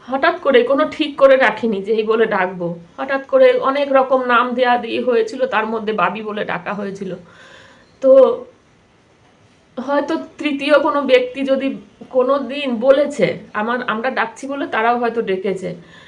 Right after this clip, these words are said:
দিয়া তখন ওর বাবা চলে গিয়েছে, না থাকাকালীনই মনে হচ্ছে। থাকাকালীনই একবার বলেছে, বলছে, "মা, ওরা আমাকে বাবি বলছে কেন?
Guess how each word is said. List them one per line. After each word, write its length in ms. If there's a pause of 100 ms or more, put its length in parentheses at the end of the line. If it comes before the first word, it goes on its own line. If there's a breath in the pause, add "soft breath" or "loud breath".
(260 loud breath)
দিয়া 300 (200)
তখন 280
ওর 120
বাবা 280
চলে 400
গিয়েছে, 420 (800)
না 360
থাকাকালীনই 680
মনে 240
হচ্ছে। 640 (520)
থাকাকালীনই 760 (200)
একবার 340
বলেছে, 560 (520 loud breath)
বলছে, 340
"মা, 400 (340)
ওরা 200
আমাকে 280
বাবি 320
বলছে 380
কেন? 200